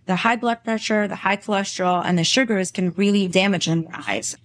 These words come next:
And smoking is also a risk factor to cause your diabetic retinopathy to get worse. Though we've talked about the treatments that we can offer as eye doctors, as retina specialists to the eye,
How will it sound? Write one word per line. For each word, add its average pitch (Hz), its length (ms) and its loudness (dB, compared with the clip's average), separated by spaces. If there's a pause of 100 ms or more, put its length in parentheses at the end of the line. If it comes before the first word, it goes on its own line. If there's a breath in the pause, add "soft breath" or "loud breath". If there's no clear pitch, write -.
And 165 340 2
smoking 202 600 0
is 190 100 -2
also 185 460 0
a 180 80 -2
risk 175 220 0
factor 180 280 0
to 170 680 -2
cause 175 360 0
your 175 80 -4
diabetic 170 380 -2
retinopathy 170 480 -4
to - 80 -16
get 165 200 -4
worse. 170 420 0
Though 202 180 4
we've 196 240 -6
talked 190 260 0
about 185 440 0
the 180 80 -2
treatments 185 420 -2
that 160 140 -6
we 185 100 -2
can - 160 -6
offer 180 240 0
as 160 180 -2
eye 240 200 0
doctors, 170 480 -2
as 165 160 -2
retina 196 220 0
specialists 170 480 -6
to 175 80 -2
the 170 140 0
eye, 165 280 2